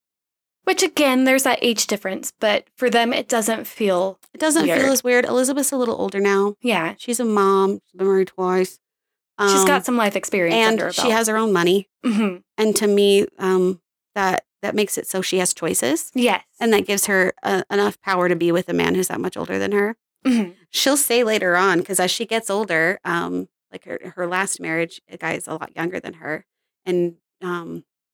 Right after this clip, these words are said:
Speaker 2: on Johnny Carson, he's like, "What do you think about that?" And she's like, "The men I've dated have stayed the same age."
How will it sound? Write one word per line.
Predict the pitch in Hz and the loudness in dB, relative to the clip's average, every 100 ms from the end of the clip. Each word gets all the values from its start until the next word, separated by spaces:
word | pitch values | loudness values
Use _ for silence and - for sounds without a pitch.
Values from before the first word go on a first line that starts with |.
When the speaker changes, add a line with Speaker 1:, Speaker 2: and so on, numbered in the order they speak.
| _ _ _ _ - | _ _ _ _ -8
Speaker 2:
on | 180 170 175 | -4 -2 -2
Johnny | 170 175 | -2 -4
Carson, | - 160 - 180 185 | -4 -6 -4 -2 -2
he's | 202 202 180 | -4 -14 -8
like, | 175 170 _ _ _ _ | -8 -8 _ _ _ _
"What | 240 | -6
do | 269 | -4
you | |
think | 247 285 | -2 -2
about | 277 190 175 | 0 -2 0
that?" | 170 - | -2 -2
And | 185 | -6
she's | - 214 | -8 -4
like, | 202 180 - | -2 -4 -4
"The | 220 | -4
men | 233 311 | 0 2
I've | 392 | 2
dated | 233 254 247 | 2 0 2
have | 156 | 0
stayed | - - 214 | -2 -2 -4
the | - | -4
same | - 113 | -4 0
age." | 175 - - - | 2 2 -2 -12